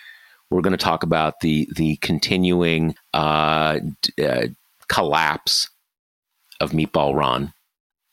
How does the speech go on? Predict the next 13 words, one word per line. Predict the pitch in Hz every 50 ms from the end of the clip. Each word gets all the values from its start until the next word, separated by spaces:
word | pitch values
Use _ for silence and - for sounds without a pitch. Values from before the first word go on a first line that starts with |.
| _ _ - -
Governor | - 80 78 73 78 76 73
DeSantis | 67 - - - 76 69 67 65 64 62 67
of | 67 -
Florida. | - - 71 67 65 65
And | 71 73
we're | 76 85
also | 87 87 98
gonna | 90 80 73
talk | - 71 69 69 -
about | 69 67 67 65 -
this | - 71 67 -
very, | - 76 73 71 73 73 69 69 - - _ -
uh, | - 82 82 80 78 76 71 69 71